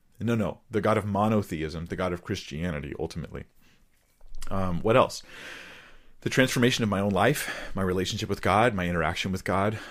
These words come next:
Um, the, uh, I mean, anyway, these are just a few off the top of my head, I think, that are good reasons to believe in God. And I'll add this. I don't know of a single good reason to not believe in God. And if someone says the problem of evil,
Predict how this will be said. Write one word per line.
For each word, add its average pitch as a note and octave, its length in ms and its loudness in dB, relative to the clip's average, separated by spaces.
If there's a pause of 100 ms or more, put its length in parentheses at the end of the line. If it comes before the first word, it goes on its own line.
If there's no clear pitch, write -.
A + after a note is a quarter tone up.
(160)
Um, E2 640 -4 (360)
the, F#2+ 320 0
uh, D#2+ 440 -4 (840)
I G2+ 240 2
mean, A#2+ 260 2
anyway, A#2 220 6
these E3+ 180 4
are D#3+ 40 4
just C#3 120 0
a A#2+ 40 2
few E3+ 360 6
off - 140 8
the C3 60 -2
top C#3 200 8
of - 60 0
my A#2+ 80 8
head, B2 240 8
I A#2+ 80 10
think, B2+ 220 2
that G#2+ 100 0
are G2+ 120 4
good A2 180 6
reasons A2 320 2
to G#2+ 80 0
believe G2+ 260 4
in F#2+ 80 4
God. F#2+ 320 6 (340)
And A2 120 4
I'll G2 100 6
add A2 220 6
this. F#2+ 280 2
I A2+ 100 4
don't B2+ 140 4
know G#2+ 140 2
of G2 100 2
a G2 60 0
single C3+ 320 0
good F#2+ 160 0
reason E2+ 260 -2
to F#2+ 100 -8
not E2+ 260 -4
believe G2 280 -4
in C#2 80 -10
God. - 320 -16 (460)
And G2 100 0
if F#2+ 80 0
someone C3 200 2
says A#2 160 4
the G2 60 0
problem G#2 280 6
of F2 120 -2
evil, G2 360 -2